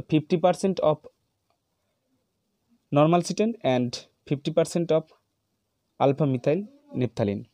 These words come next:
Okay, then cetane number is fifty because, because, uh, total mixture of this, uh, normal cetane and alpha methyl naphthalene is hundred M L.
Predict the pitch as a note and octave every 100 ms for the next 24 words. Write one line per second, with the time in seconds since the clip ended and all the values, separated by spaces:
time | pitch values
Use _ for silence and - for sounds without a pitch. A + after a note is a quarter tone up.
0 | _ _ _ - D3 C#3+ B2 _ _ _
1 | _ _ _ - C#3 C#3 - _ _ _
2 | - - C#3+ F3+ F3+ F3+ F#3 F#3 - _
3 | - D3 C#3 - _ _ - A#2+ - A#2+
4 | _ _ _ _ - - C#3+ D#3 F#3+ F#3
5 | E3+ - _ _ _ _ _ _ _ _
6 | _ _ _ _ _ _ _ _ _ _
7 | - D#3+ F3 G3+ F3 - D3 C#3 C3+ D#3
8 | D#3 F3 E3+ E3+ - F#3+ E3 - D3 C#3
9 | - - _ _ _ _ _ - C#3+ C#3+
10 | - - D3 C3+ C3 C3 - C#3 C#3 C#3+
11 | D3+ D3 D3+ D#3+ D3+ D3 C3 C3+ D3 C#3
12 | C#3+ C#3 C3+ C3 C3+ C#3 B2+ A#2 C3 C3
13 | C3 C#3+